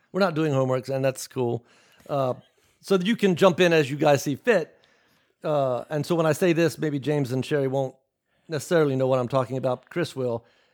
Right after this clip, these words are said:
Um, and I guess I should say something about that. We're following the Blake Snyder sort of breakdown of movies. There are many that I, I like.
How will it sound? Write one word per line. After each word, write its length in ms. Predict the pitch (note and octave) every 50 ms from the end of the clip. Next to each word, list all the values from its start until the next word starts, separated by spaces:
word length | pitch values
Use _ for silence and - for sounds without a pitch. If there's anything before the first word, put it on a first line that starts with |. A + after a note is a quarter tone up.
| _ _ -
Um, 440 | - D3+ D3+ C#3+ C#3 C3+ C3+ B2 A2+ _ _ _ _ _ _ _ _ _ _ _ _ _ _ _ _ _ _ _ _ _ _ _ _ _
and 100 | - G3+
I 40 | G#3
guess 200 | G3+ C4+ A3 -
I 60 | A#3
should 180 | F#3+ D3 G#3+ F#3
say 140 | - A3 G3+
something 160 | - G#3+ G3
about 180 | F3+ F3+ E3+ -
that. 140 | F#3+ F3+ E3+
We're 120 | F#3 F3
following 460 | - - A#3+ A#3+ A#3 A3 G#3 G3+ F#3+ E3
the 60 | D#3
Blake 240 | C#3 E3+ F#3+ F3+ -
Snyder 400 | - - F#3 F3 E3+ D#3+ E3 D3+
sort 220 | - F3 E3 D3+ D3
of 100 | B2+ G#2
breakdown 420 | E3 E3 D3+ - E3+ D#3+ D3+ C#3+
of 140 | C3 A2 C3+
movies. 380 | D#3 E3 D#3+ D3 D3+ C#3 - - _ _ _ _ _ _ _ _ _ _ -
There 120 | F3 E3+
are 80 | E3 D#3+
many 320 | E3 F#3 G#3+ G#3+ G#3+ G#3+ G3+
that 180 | E3 F#3 E3
I, 160 | E3 D#3+ E3 D#3+ - -
I 120 | D3 C#3+
like. 480 | D3 D3+ E3 F#3 G3 F#3+ E3 - -